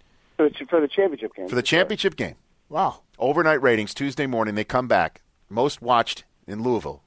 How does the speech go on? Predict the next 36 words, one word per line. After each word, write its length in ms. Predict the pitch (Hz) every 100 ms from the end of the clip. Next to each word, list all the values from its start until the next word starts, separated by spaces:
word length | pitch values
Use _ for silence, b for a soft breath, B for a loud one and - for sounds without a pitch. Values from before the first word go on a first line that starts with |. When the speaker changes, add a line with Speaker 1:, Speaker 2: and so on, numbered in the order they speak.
| -
Speaker 2:
City 320 | - 120 117
number 180 | 117 110
one. 140 | 87
City 240 | - 131 127
two 180 | - 175
was 120 | 175
Detroit. 440 | 160 - 131 71 _ _ _ _ _ _ _ _ _ _ _ _ _ _ _ _
City 220 | - 147
number 220 | 156 151
three? 320 | 151 156 196 220
Speaker 1:
Wow. 220 | 101 123 - _ _ _ _
Speaker 3:
Columbus, 360 | - 120 120 -
Ohio? 300 | 127 147 180
Speaker 2:
Correct. 340 | - - - - _ _ _ _
Speaker 3:
Yeah. 160 | 165 170 - _ _ _ _
Makes 200 | 135 -
sense. 300 | 190 170 -
Speaker 2:
Correct. 320 | 113 139 - - _
They 100 | -
want 180 | 107 117
to 20 | 113
see 100 | 123
their 120 | 117
native 300 | 107 117 143
son, 380 | - 131 131 143 _ _ _ -
and 180 | 123 95
they 120 | 92 -
also 640 | 180 180 175 - 90 80 -
were 100 | 95
tuning 460 | 95 - 165 185 165
in, 280 | 117 110 117 _ _ _ _
hoping 600 | - 262 262 - 87 78 - _ _ -
they 120 | 110
wouldn't 460 | 90 101 113 123 - - -
eat 220 | 104 101
shit. 280 | - - -